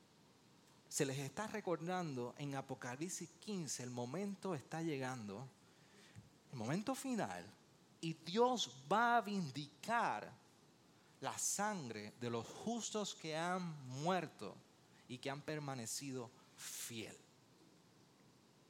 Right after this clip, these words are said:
Ay, pastor, ¿pero qué ese mensaje es como repetitivo? Pues sí, te tengo que decir que sí, que Apocalipsis es medio repetitivo,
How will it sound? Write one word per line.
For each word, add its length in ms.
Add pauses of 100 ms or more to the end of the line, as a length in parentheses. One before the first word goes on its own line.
(400)
Ay, 120
pastor, 300
¿pero 160
qué 80
ese 140
mensaje 360
es 60
como 200
repetitivo? 680 (720)
Pues 140
sí, 340 (1200)
te 60
tengo 180
que 80
decir 160
que 120
sí, 160
que 120
Apocalipsis 380
es 80
medio 160
repetitivo, 580